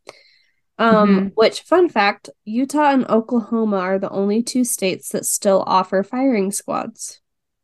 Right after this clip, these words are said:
Speaker 1: as a method
Speaker 2: Really?
Speaker 1: of execution. Yeah. Um,
Speaker 2: Utah and Oklahoma?
Speaker 1: Yeah. Everywhere else, it's only
Speaker 2: Hmm.
Speaker 1: lethal injection.
Speaker 2: That's interesting.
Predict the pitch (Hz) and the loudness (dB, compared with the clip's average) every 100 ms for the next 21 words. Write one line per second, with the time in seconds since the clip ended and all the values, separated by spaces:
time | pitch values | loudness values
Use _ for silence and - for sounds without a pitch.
0 | _ - 202 202 175 - 262 269 196 185 | _ -4 0 0 -2 0 4 4 2 -2
1 | - - - - 202 202 - - - - | -10 -10 -10 -14 -8 -8 -6 -6 -6 -6
2 | - _ _ _ _ _ _ _ 226 226 | -10 _ _ _ _ _ _ _ 2 4
3 | 214 202 190 202 262 269 240 214 - 202 | 4 2 -2 2 4 4 4 2 2 -4
4 | - 220 202 190 214 247 294 _ - _ | 0 0 2 2 2 0 -4 _ -20 _
5 | - 220 - - _ 214 214 220 214 202 | 0 0 0 -8 _ -2 2 4 4 2
6 | 196 208 208 202 196 202 196 196 190 196 | 2 0 -6 -4 0 2 2 0 -4 -6
7 | 190 185 - - - - 208 _ _ _ | -10 -6 -8 -8 -12 -8 -8 _ _ _
8 | _ _ _ _ _ _ _ _ _ _ | _ _ _ _ _ _ _ _ _ _
9 | - 214 226 202 185 175 180 - | -6 0 0 0 -2 -4 -6 -8